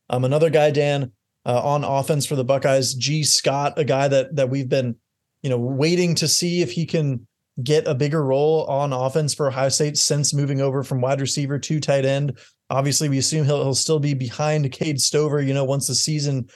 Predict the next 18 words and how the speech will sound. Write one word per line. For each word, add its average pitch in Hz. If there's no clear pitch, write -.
begins 139
and 139
everything 135
like 127
that. 135
But, 127
you 143
know, 123
could 139
he 175
cement 151
himself 143
as 135
the 135
number 135
two 208
tight 147
end? 135